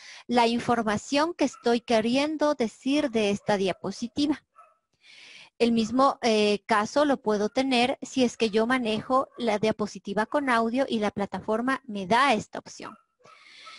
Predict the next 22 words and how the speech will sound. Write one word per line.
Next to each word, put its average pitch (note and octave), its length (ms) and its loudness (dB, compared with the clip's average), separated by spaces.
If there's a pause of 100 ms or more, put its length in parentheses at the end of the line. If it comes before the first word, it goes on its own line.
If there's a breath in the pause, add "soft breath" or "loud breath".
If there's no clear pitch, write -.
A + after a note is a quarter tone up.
(180 loud breath)
Entonces, B3+ 460 0
por C#4+ 160 4
ejemplo, C4+ 460 0
si G#3+ 160 -12
yo A3 160 2
manejo C4 440 0
la G3 140 -2
diapositiva G#3 720 -2
con D4+ 260 0
audio, A3+ 420 0 (360 loud breath)
podré D#4 320 4
colocar D#4 680 2
la A3+ 200 2
presentación G#3 960 -2
en G#3 200 -6
la F#3+ 100 -2
parte G#3 420 -2
superior A#3 1040 0 (240)
del, G3 640 0
del F#3+ 180 -2
aula F#3+ 240 0
virtual B3+ 580 0